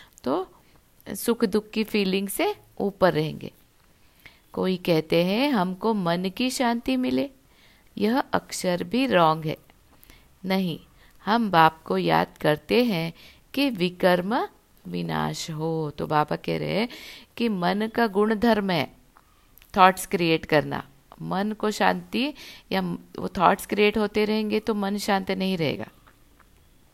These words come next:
तो बाबा कह रहे, "नहीं, हम बाप को याद करते हैं कि विकर्म विनाश हो।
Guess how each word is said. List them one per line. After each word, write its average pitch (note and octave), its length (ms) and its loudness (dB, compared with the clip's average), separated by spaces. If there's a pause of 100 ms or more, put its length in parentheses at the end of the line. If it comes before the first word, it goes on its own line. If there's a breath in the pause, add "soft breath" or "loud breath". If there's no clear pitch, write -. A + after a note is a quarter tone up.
(1800 loud breath)
तो G3 100 -4
बाबा D#3 320 2
कह B3+ 200 0
रहे, A3+ 160 0
"नहीं, F#3 460 0
हम G#3 240 0
बाप E3 320 4
को B3+ 140 0
याद F3 420 2
करते C4 340 0
हैं B3 200 4
कि B3 180 -2
विकर्म F#3+ 540 0
विनाश F3+ 580 0
हो। - 100 -8